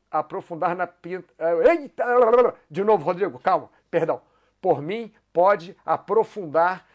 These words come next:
na quinta mesmo e só dar a pincelada hoje. Isso. Então, só passei os tópicos. Tartaruga Ninja é do meu tempo. É, eu não sei, como é que é ta-, que que é isso? Eu acho que não, não tinha esse desenho na minha época, não.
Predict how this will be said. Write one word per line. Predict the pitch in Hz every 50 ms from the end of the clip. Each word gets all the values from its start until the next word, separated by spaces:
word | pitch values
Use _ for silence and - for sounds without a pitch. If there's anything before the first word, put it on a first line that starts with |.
| _ _ _
na | 156 170 165 160
quinta | - _ 208 202 - 180 156
mesmo | 139 135 156 175 180 160 190 190 -
e | - 170
só | - - 202 175
dar | 135 135 151 165 170 165 - -
a | 175 180
pincelada | 170 - 170 170 - - 175 147 151 156 160 165 175
hoje. | 147 131 120 107 - _ _
Isso. | 147 131 117 - _ _ _ _ _ _ _ -
Então, | 127 110 _ - 139 147 147 - _ _ _ _
só | _ - 143 135 135 - _ _ _ _ _ _ _ _
passei | 165 160 139 - - - 170 165 165 160 -
os | - 160 -
tópicos. | - _ 143 131 113 - _ _ - _ _ _ _ _ _ _
Tartaruga | 175 160 - - 175 190 208 208 202 180
Ninja | 151 147 196 233 233 170 247 254 -
é | 214 220 208
do | 175 233
meu | 247 254 247 220
tempo. | 240 - 170 180 185 170 165 - - 120 _ _ _ _ _ _
É, | - 170 180 180
eu | 180 190
não | 202 180
sei, | - - 196 214 208 185
como | - - 180 214
é | 240
que | - 240
é | 226
ta-, | - 240 208 185 170 156
que | - 180
que | - _ 226
é | 214
isso? | 190 170 147 - - 160
Eu | 151 160 170 202
acho | 185 -
que | _ -
não, | 196 202 208 202 190 160 156
não | 165 170 175
tinha | 165 - 180
esse | 165 - 170
desenho | 170 180 165 120 151 156 160
na | 160 156
minha | 156 160 151 143
época, | 147 147 - _ 175 147
não. | 120 113 107 110